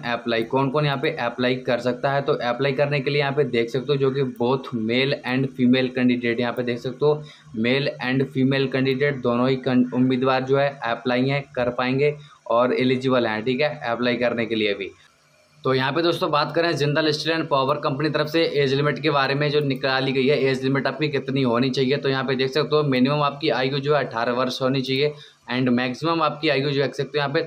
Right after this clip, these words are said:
थर्टी फ़ाइव year होनी चाहिए, ठीक है, जो कि company के rules के according भी होना अनिवार्य है। और यहाँ पे जो बात करें दोस्तों यहाँ पे salary की, तो salary आपको क्या मिलने वाली है, तो salary दोस्तों आपको, salary आपको जो यहाँ पे आपके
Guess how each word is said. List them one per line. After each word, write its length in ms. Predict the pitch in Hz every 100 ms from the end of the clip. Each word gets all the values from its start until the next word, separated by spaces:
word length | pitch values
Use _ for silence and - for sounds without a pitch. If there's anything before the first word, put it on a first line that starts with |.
| 127
थर्टी 240 | 127 135
फ़ाइव 320 | 135 120 120
year 160 | 127 139
होनी 320 | 117 117 123
चाहिए, 260 | 120 110 113
ठीक 180 | 127
है, 80 | 139
जो 120 | 135
कि 100 | 135
company 400 | 131 123 117 135
के 80 | 135
rules 260 | 127 123 123
के 100 | 143
according 380 | 123 117 120 127
भी 100 | 143
होना 240 | 127 120
अनिवार्य 520 | 120 123 113 104 110 127
है। 500 | 143 151 - - - -
और 180 | 120 120
यहाँ 180 | 131
पे 120 | 123 151
जो 100 | 151
बात 220 | 139 139
करें 240 | 151 156 139
दोस्तों 300 | 135 131 156
यहाँ 140 | 135
पे 80 | 147
salary 460 | 135 135 123 131 135
की, 180 | 151 151 -
तो 80 | 117
salary 420 | - 127 139 147
आपको 220 | 143 147
क्या 200 | 147 143
मिलने 260 | 131 117 127
वाली 260 | 131 127 131
है, 160 | 147 147 - - -
तो 60 | 127
salary 420 | - 139 147 160
दोस्तों 340 | 156 151 170 -
आपको, 320 | 131 143 -
salary 320 | 131 135 156
आपको 580 | 147 127 131 - 151 151
जो 100 | 147
यहाँ 180 | 143 139
पे 200 | 156 151 - - -
आपके 300 | 120 127 156